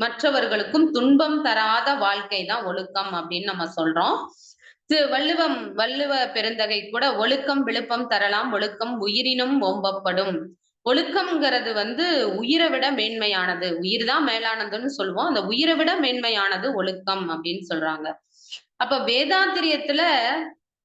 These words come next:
வள்-, வ-, அந்த வள்ளுவர் சொன்னதுக்கு ஒரு குறளுக்கு விளக்கம் கொடுத்திருக்கிறாங்க. "ஈதல் இசைப்பட வாழ்தல் அது வல்லது, ஊதியம் இல்லை உயிருக்கு."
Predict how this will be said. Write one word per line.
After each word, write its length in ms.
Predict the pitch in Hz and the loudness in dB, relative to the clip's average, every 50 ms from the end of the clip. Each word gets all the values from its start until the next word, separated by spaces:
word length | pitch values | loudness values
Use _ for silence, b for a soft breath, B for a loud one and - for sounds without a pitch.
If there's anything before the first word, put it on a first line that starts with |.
| _ 185 | _ -2
வள்-, 380 | 220 233 247 277 254 226 - - | 0 0 0 0 -2 -6 -2 0
வ-, 200 | 208 202 196 196 | 2 2 4 2
அந்த 460 | 190 190 196 185 185 180 180 180 175 180 | 2 0 0 2 2 2 2 2 2 2
வள்ளுவர் 420 | 214 240 285 311 349 339 339 330 339 320 285 | 2 2 2 2 2 2 2 0 0 -2 -4
சொன்னதுக்கு 960 | 254 254 247 240 226 220 208 220 226 - - _ 339 415 440 370 - - - | -4 -4 -4 -4 -4 -6 -6 -6 -10 -14 -6 _ 0 2 2 0 0 -2 -4
ஒரு 200 | 214 214 202 202 196 196 185 185 180 180 180 - - - | -2 -2 0 0 2 2 2 2 2 0 -4 -6 -4 0
குறளுக்கு 760 | 254 262 285 285 269 285 277 311 311 254 226 214 196 185 175 180 | 2 2 2 2 0 -2 0 0 2 2 2 2 2 2 0 0
விளக்கம் 420 | 190 214 214 - 233 233 220 190 | -2 -2 -2 -4 -4 -4 -4 -4
கொடுத்திருக்கிறாங்க. 640 | 196 185 - 185 170 165 180 170 170 165 165 170 202 302 466 - B B B B B B B _ _ _ _ _ _ | -6 -6 -6 -6 -6 -4 -2 -2 -2 -2 -2 0 0 -2 -2 -4 B B B B B B B _ _ _ _ _ _
"ஈதல் 520 | - 226 269 311 359 - 370 381 403 381 320 | 0 2 4 4 4 4 4 4 4 4 2
இசைப்பட 580 | 269 - 302 311 311 311 311 294 294 320 330 | 2 2 0 0 0 0 0 0 2 2 2
வாழ்தல் 580 | 277 254 233 233 233 247 247 - - 285 392 392 | 2 2 2 2 2 0 0 -2 0 0 2 2
அது 280 | 240 214 214 254 277 | 2 0 0 0 0
வல்லது, 600 | 254 254 247 247 240 226 214 214 277 330 285 226 | 0 0 0 0 0 -2 -2 0 0 0 0 0
ஊதியம் 420 | 214 269 - 262 269 254 285 277 247 | -2 -2 -2 0 0 2 2 2 2
இல்லை 420 | 226 214 208 208 202 226 254 233 196 | 0 0 0 0 0 -2 -2 -4 -6
உயிருக்கு." 840 | 202 190 208 202 196 180 190 196 190 208 202 185 160 - - - | -4 -2 -2 -2 -2 -4 -6 -6 -4 -4 -2 -2 -4 -6 -10 -16